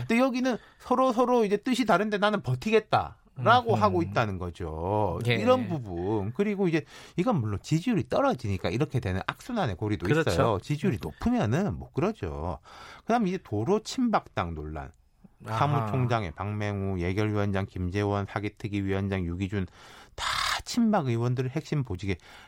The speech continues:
Speaker 1: 배치하고 있다.
Speaker 2: 음흠.
Speaker 1: 장제원 의원은 한국당이 이천십육 년에 새누리당으로 회귀하고 있다.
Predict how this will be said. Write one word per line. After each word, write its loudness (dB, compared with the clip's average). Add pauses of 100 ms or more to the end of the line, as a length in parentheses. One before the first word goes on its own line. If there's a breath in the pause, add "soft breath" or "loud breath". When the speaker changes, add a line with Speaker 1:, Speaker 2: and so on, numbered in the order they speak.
(180 loud breath)
Speaker 1:
배치하고 -4
있다. -4
Speaker 2:
음흠. -2
Speaker 1:
장제원 0
의원은 -2
한국당이 -4
이천십육 -2
년에 2
새누리당으로 2
회귀하고 0
있다. -6